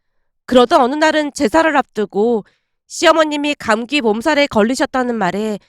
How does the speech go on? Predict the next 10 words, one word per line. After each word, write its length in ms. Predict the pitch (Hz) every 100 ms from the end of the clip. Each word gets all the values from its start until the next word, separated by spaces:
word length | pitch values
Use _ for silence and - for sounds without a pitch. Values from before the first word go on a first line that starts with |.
| _ _ _
시어머님께 640 | - 403 415 403 349 - 220
전화를 480 | - 214 269 320 285
했습니다. 760 | - 226 196 165 156 175 175 _ _ _ _ _ _ _ _ _
"어머님, 760 | - 233 339 370 403 359 160 - -
감기 300 | - 254 349
걸리셨다면서요. 960 | 480 427 403 302 269 240 220 190 156 - _ _ _ -
이번 320 | 247 415 370
제사는 340 | 311 339 330
제가 220 | 285 294 277
갈게요." 640 | 220 185 - 226 156 135